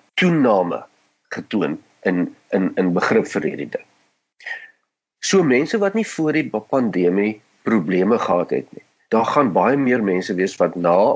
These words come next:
en tydens die pandemie probleme het. Of dit nou fisiese, praktiese probleme is en of dit, eh, geestesgesondheidsprobleme is, dit is meer. So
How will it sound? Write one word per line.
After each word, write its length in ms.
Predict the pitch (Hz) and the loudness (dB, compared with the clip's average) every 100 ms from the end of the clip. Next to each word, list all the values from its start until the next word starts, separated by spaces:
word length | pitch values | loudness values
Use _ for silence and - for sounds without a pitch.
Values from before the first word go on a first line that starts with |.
| - | 0
en 140 | 90 - | -4 -2
tydens 400 | 123 131 131 - | 0 2 0 -4
die 100 | 104 | -4
pandemie 520 | 92 90 73 71 90 | -2 -2 -2 -2 -2
probleme 640 | - 95 78 95 110 117 | -2 -2 0 2 4 2
het. 320 | 90 - - - - - | 0 -4 -16 -20 -20 -12
Of 120 | - | -4
dit 160 | 104 95 | -2 2
nou 260 | 90 90 82 - - | 2 2 0 -10 -20
fisiese, 580 | - - 123 123 107 104 | -10 -2 0 0 0 -2
praktiese 480 | 95 113 113 139 131 | 2 0 2 0 0
probleme 500 | - 90 78 90 85 | -2 -2 0 2 2
is 140 | 76 | 0
en 120 | 95 87 | 0 -2
of 120 | - | -2
dit, 160 | 90 - _ | -4 -4 _
eh, 100 | - - - | -12 -12 -16
geestesgesondheidsprobleme 1500 | - - - 131 151 - - 87 82 71 - 62 60 67 50 | -10 -2 0 2 0 -2 -2 -2 -2 -4 -4 -4 -2 -2 -2
is, 120 | - - - - | -4 -6 -8 -2
dit 240 | 98 - | -2 2
is 240 | 98 95 - - | 0 0 -8 -6
meer. 540 | 92 104 165 - - - _ _ _ _ - - - | 0 2 2 0 -4 -18 _ _ _ _ -20 -20 -4
So 260 | - 123 | 2 2